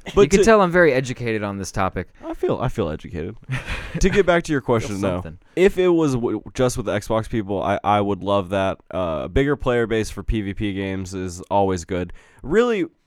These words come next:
Speaker 2: P C wants more people for shooters. There are so many shooters on P C. Uh, like, Call of Duty's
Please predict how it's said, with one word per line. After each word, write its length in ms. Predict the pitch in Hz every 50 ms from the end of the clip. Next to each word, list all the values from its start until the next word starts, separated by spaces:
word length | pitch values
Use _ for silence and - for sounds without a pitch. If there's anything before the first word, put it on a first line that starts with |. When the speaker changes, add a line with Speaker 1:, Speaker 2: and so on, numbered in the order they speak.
| - -
Speaker 2:
P 180 | - 202 214 214
C 260 | - - 190 196 190
wants 340 | 170 143 131 120 110 - -
more 220 | 113 113 107 104 95
people 500 | - - 110 104 - 101 82 76 67 -
for 160 | - - 101
shooters. 640 | - - - 120 110 98 76 64 50 - - - - -
There 200 | 139 151 170 180
are 60 | 185
so 160 | - - 175 170
many 140 | 165 143
shooters 480 | 120 - - 180 185 190 160 147 123 104
on 140 | 113 107 98
P 180 | - - 131 131
C. 380 | 120 - - 120 123 135 143 139 - _ _ _ _ _ _ _ -
Uh, 240 | 113 110 107 95 101
like, 220 | 107 107 101 -
Call 260 | - - 139 139 147
of 100 | 151 123
Duty's 240 | 98 120 117 123 135